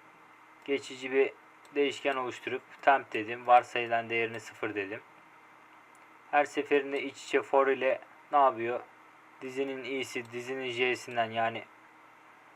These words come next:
iç içe for vardı. Biri i, biri j şeklinde. I, j'den büyük mü?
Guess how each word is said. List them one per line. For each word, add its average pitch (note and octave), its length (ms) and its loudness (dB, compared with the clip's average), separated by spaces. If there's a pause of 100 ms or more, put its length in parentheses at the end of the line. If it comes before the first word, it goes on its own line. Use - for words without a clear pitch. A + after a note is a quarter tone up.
(460)
iç - 240 -14
içe C3 300 -2 (240)
for C3+ 260 2 (500)
vardı. A#2 540 4
Biri B2 280 0
i, B2 400 -6 (280)
biri B2 200 -4
j A#2 260 -2
şeklinde. G#2 640 -8 (880)
I, C3 340 -2
j'den B2+ 500 4
büyük B2 320 -2
mü? A2 160 -8